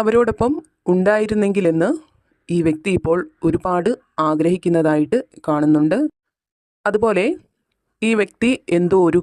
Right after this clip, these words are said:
കാര്യത്തിന് വേണ്ടി അമിതമായിട്ട് പ്രതീക്ഷിച്ചിരിക്കുന്നതായിട്ടും കാണുന്നുണ്ട്. അതുപോലെ നിങ്ങളെക്കുറിച്ചോർത്ത്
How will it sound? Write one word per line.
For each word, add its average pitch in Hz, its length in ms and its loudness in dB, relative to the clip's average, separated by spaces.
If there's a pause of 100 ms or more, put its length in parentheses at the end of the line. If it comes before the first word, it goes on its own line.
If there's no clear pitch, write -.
കാര്യത്തിന് 156 540 0
വേണ്ടി 151 260 2 (640)
അമിതമായിട്ട് 233 680 0 (360)
പ്രതീക്ഷിച്ചിരിക്കുന്നതായിട്ടും 175 1400 0 (280)
കാണുന്നുണ്ട്. 147 540 2 (1400)
അതുപോലെ 196 400 0 (640)
നിങ്ങളെക്കുറിച്ചോർത്ത് 262 920 0